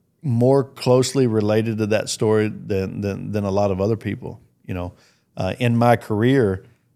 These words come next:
um, I was basically offered the job at Mars Hill after Mark had left,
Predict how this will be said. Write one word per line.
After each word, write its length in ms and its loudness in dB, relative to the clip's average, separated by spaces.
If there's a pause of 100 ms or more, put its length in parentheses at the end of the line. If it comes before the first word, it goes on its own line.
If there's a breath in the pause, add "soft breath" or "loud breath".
um, 460 -6 (480)
I 80 2
was 160 2
basically 480 0
offered 400 0
the 80 0
job 400 0
at 240 0
Mars 360 -2
Hill 360 0
after 280 -4
Mark 300 -4
had 120 -10
left, 440 -10